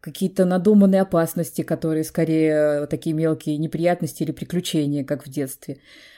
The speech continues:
Вот. И ты все это смотришь и понимаешь, что добро победит зло. Но, а, вот, например,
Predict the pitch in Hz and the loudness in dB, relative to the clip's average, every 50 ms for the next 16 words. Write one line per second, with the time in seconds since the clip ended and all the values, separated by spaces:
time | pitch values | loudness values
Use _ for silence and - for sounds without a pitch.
0 | - - 170 165 165 151 - - - 185 185 185 - - 202 208 214 214 214 208 | -20 -12 -6 -4 -4 -4 -4 -4 -6 -6 -6 -4 -4 -2 -2 0 0 -2 -2 -2
1 | 214 208 202 - 208 208 214 208 202 202 - - - - 226 247 285 - 277 233 | -2 -2 -2 -2 -2 0 0 -2 -2 -4 -10 -20 -6 -2 0 0 2 2 0 -2
2 | - - 190 180 - 190 175 180 196 240 262 254 - - - 196 190 196 196 190 | -2 -4 -6 -6 -6 -6 -6 -4 0 0 0 0 0 -2 -2 -2 0 0 0 0
3 | 165 185 170 165 196 247 240 240 196 170 175 165 175 196 190 - - 190 180 170 | 0 -2 -2 0 0 0 0 0 -2 -2 -2 -2 -2 -2 -4 -4 -4 -4 -2 -2
4 | 147 139 - - _ _ _ _ _ _ _ _ _ _ - 190 190 190 202 214 | -2 -2 -6 -10 _ _ _ _ _ _ _ _ _ _ -4 0 0 2 2 2
5 | 214 196 - - _ _ _ _ - - - - - - _ - 175 175 170 165 | 2 0 -2 -6 _ _ _ _ -20 -20 -20 -20 -20 -20 _ -8 -6 -6 -4 -4
6 | 165 165 160 180 196 196 202 185 190 190 196 196 202 190 196 | -2 2 4 4 4 4 4 2 4 4 6 6 6 6 4